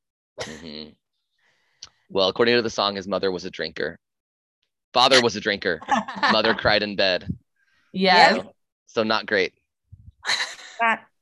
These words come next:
Speaker 3: the healthiest.
Speaker 2: Most Americans.
Speaker 1: <laughs>
Speaker 2: Just wanna throw that out there. Um, Rachel's, one thing that I did notice is that that song, as well as, uh, Casimir Pulaski Day,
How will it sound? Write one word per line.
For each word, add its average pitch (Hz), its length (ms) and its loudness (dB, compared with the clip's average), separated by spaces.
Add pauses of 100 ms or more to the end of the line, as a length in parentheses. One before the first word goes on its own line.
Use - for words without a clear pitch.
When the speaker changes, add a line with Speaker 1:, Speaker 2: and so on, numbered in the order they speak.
(100)
Speaker 3:
the 202 120 0
healthiest. 175 600 -4
Speaker 2:
Most 220 560 8
Americans. 156 1000 2
Speaker 1:
<laughs> - 40 -2
Speaker 2:
Just - 800 2
wanna 185 300 0
throw 156 240 2
that 143 180 0
out 143 160 -2
there. 151 180 0 (640)
Um, 285 360 6 (180)
Rachel's, 294 540 2
one 294 360 4
thing 269 280 2
that 190 320 4 (100)
I 190 120 2
did 190 560 4 (100)
notice 185 560 2
is 165 160 -4
that 156 300 0
that 220 260 4
song, 233 560 4 (120)
as 185 300 2
well 180 720 4
as, 156 720 0 (1400)
uh, 156 260 2
Casimir 180 540 2
Pulaski 156 640 -4
Day, 139 600 -6